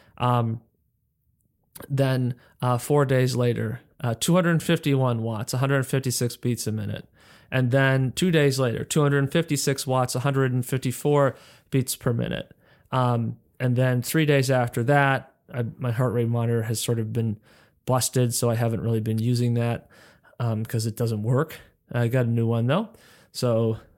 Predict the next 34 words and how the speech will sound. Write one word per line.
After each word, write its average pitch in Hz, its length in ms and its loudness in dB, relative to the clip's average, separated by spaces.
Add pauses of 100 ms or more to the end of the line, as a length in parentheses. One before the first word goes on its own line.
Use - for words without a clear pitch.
I 120 120 -4
will 117 100 0
be 117 140 -2
able 117 140 2
to 110 60 -2
have 117 200 -2
that 117 220 -2
data 117 300 0
for 113 180 -4
future, 120 600 -2 (400)
um, 110 340 -2 (520)
you 117 120 -4
know, 113 280 -4 (400)
explorations 143 800 0
of 120 140 0
the 123 100 0
world's 127 480 0 (320)
most 135 460 0
important 127 520 0
high-performing 123 600 -2
athlete, 131 520 -4 (140)
myself. 185 480 -2 (520)
And, 131 580 2 (220)
you 127 120 -2
know, 120 180 2
we'll 120 160 0
be 120 140 0
able 117 180 2
to 120 120 -4
really 117 200 2
solve 175 360 0
the 147 80 2
mystery 120 460 0
of, 107 180 -4